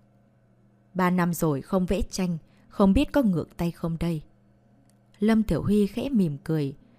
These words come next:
sau đó lấy cọ màu và giấy vẽ ra, nhanh chóng vẽ lên đó. Hội họa đỉnh cao là một tài nghệ thuật, không chỉ yêu cầu độ chính xác và lực tay của người họa sĩ,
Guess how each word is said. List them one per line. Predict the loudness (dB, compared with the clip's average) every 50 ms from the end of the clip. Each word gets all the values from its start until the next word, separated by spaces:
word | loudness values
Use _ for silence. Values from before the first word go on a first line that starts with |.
| _ _ _ -8
sau | -2 -2 0 0
đó | 0 -2 -2 -2
lấy | -2 -2 -4
cọ | -4 -4 -4 -4 -4
màu | -4 -4 -4 -4 -4 -6 -8 -6 -4
và | -2 -2 -2
giấy | -2 -4 -6 -6 -6 -6
vẽ | -8 -8 -8 -8 -6
ra, | -6 -4 -4 -4 -8 -10 _ _ _ _ _ -4
nhanh | -2 0 0 0 -2
chóng | -4 -4 -4 -4 -4 -4 -4
vẽ | -4 -4 -4
lên | -2 -2 -2 -2 -2 -4
đó. | -4 -4 -4 -6 -6 -10 -12 _ _ _ _ _ _ _ _ _ _ _ _ _ _ _ _ _ _ _ _ _ _ _ _ _ _ _ _
Hội | -2 2 4 4 4
họa | 4 2 2
đỉnh | 2 0 -2 -2 -4
cao | -6 -6 -4 -2 0 0 0
là | 0 0
một | 0 -2 -2 -4 -4
tài | -6 -6 -6
nghệ | -6 -6 -6 -6 -4 -4
thuật, | -4 -4 -4 -8 -12 -20 _ _ _
không | _ -2 0 0 0 0
chỉ | 0 -2 0
yêu | 0 0 -2
cầu | -2 -2 -2 -2 -2 -2
độ | -2 -4 -6
chính | -6 -6 -4 -4 -4 -4
xác | -6 -6 -6 -8 -8 -8 -10 _ -2
và | 0
lực | 0 0 0 -2 -4 _
tay | -6 -6 -4
của | -4 -4 -4
người | -4 -4 -6 -6
họa | -6 -6 -8 -10 -10
sĩ, | -12 -10 -8 -8 -8 -8 -10